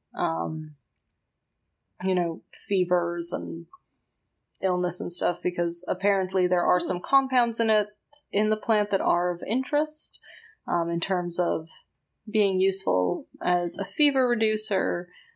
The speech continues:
Speaker 1: um, and also I think there were, there were a few other kind of, uh, benefits to it as well.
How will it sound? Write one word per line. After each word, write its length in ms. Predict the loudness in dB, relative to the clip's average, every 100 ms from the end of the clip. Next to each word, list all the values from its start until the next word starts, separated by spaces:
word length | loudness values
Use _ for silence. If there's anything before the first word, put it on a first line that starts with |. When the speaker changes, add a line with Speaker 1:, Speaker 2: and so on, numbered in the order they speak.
| _
Speaker 1:
um, 200 | -4 -2
and 100 | 0
also 600 | 2 2 0 -2 -4 -6 -14 _ _ _ -20 _ -4
I 80 |
think 300 | -2 0 -2
there 160 | -2 -2
were, 340 | 0 -2 -6 -2
there 100 | 2
were 100 | 2
a 40 | 2
few 240 | 2 0
other 380 | 0 -2 -4 -8 -18 -12 -4
kind 200 | -2 -2
of, 160 | -2
uh, 240 | -4 -4 -8 _ _ _ _ _ _ _ _ _ _ _ _ _ _ -6 0
benefits 580 | 2 2 0 -2 -2 -6
to 220 | 0 0
it 260 | 0 -4 _ _ _ _ _ _ _ _ -4
as 140 | -2 0
well. 460 | 2 2 0 -2